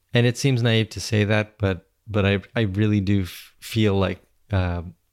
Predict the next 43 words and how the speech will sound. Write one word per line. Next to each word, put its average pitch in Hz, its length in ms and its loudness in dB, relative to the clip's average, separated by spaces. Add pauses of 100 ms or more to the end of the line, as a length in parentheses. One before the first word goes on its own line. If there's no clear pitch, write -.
(380)
that, 101 240 0
that's 101 340 -2
the 113 120 -4
impression 101 480 -4
that 90 100 0
I 92 40 0
got. 98 280 0
I 101 80 -6
got 113 180 -2
to - 80 -6
meet 120 80 2
a 107 80 2
lot 107 120 2
of 104 80 -6
people. 117 340 -2
I 107 60 -2
got 101 180 -6
to - 60 -14
see - 160 -4
how 95 140 -2
students 110 380 -4
hang 95 220 0
out 104 300 0
there. 98 320 0 (420)
Uh, 92 340 2 (300)
it's - 160 -12
fascinating. 104 880 0
It, 98 240 0
it's 101 280 -4
really 98 240 2
fascinating. 104 580 0
It's 90 180 -8
much 98 240 -6
more 113 140 4
modern 101 560 2 (600)
than 101 160 4
I 98 100 4
was 95 200 2
expecting. - 680 -6
There 90 140 -4
was 92 200 -2 (220)
much 101 380 -2
more, 101 520 2